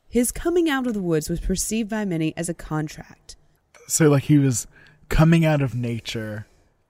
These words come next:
Speaker 2: into the modern human world to grant us his primordial, primeval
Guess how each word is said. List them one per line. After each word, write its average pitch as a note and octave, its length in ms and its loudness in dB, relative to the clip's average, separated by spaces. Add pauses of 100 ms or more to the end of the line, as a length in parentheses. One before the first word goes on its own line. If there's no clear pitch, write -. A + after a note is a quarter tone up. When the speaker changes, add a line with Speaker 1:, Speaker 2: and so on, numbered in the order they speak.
(160)
Speaker 2:
into D#3 560 4
the C3 120 2
modern B2 420 0
human A#2+ 400 -2
world G2+ 540 -8 (360)
to D3 120 4
grant C3 400 4
us B2 240 4
his B2 400 2 (380)
primordial, C3 1080 4 (140)
primeval B2+ 800 2